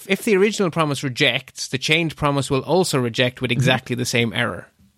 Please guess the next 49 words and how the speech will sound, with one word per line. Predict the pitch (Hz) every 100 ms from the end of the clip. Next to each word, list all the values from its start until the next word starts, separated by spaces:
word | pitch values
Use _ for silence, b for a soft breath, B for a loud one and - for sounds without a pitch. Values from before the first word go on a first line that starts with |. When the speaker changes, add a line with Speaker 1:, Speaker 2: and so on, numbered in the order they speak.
| - - -
Speaker 1:
It | 131
just | -
Speaker 2:
So | -
you're | - 165
Speaker 1:
passes | 170 170
Speaker 2:
s-, | 175
Speaker 1:
through. | -
Speaker 2:
you're | 170
talking | 160 165 147 143
about | 131
in | 127
a | 123
case | 139 139
where | 135 131 123 120 -
all | 139 143
of | 135 120
your | 127 123 123 -
chains | - 135 127 123 - - _ _ _ _
have | 131 131 120 120
no, | 123 127 123 123 113 -
uh, | 117 110
reject | 127 117 120 -
option? | 127 135 160 196 220 b b b b _ _ _ _ _ _ _ _ _ _ _ _ _ _ _ _ _
Speaker 1:
No, | 175 185
I'm |
not | 226
saying | 233 208
all. | 175 165
I'm | 127
saying | 127 160 143 135 - _ _ _
at | 151 160
any | 202 208
one | 180 202
hop | 143 180 -
Speaker 2:
Okay. |
Speaker 1:
in | 151
the | 135
chain. | - 120
I'm | 120
only | 170 214
ever | 214 190
talking | 180 170
Speaker 2:
Okay. | 135
Speaker 1:
about | 127
one | 147
hop | 120 127 127
in |
the | 120
chain, | - -